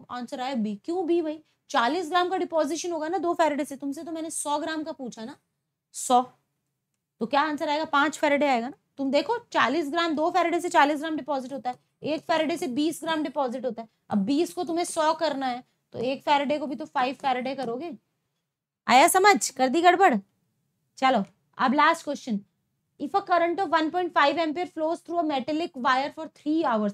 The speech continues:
तीन घंटे तक किसी वायर में से डेढ़ एम्पियर का करंट फ्लो करता रहे, तो कितने इलेक्ट्रॉन्स फ्लो कर गए हैं उस वायर में से?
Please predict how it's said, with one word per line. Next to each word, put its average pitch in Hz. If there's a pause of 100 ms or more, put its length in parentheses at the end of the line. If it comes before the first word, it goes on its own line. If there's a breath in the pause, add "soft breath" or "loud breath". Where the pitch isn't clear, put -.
(120)
तीन 349
घंटे 311
तक 339
किसी 330
वायर 262
में 285
से 285 (340 soft breath)
डेढ़ 311
एम्पियर 311
का 320
करंट 302
फ्लो 277
करता 277
रहे, 240 (400)
तो 262
कितने 254
इलेक्ट्रॉन्स 262
फ्लो 226
कर 220
गए 214
हैं 220
उस 202
वायर 185
में 160
से? -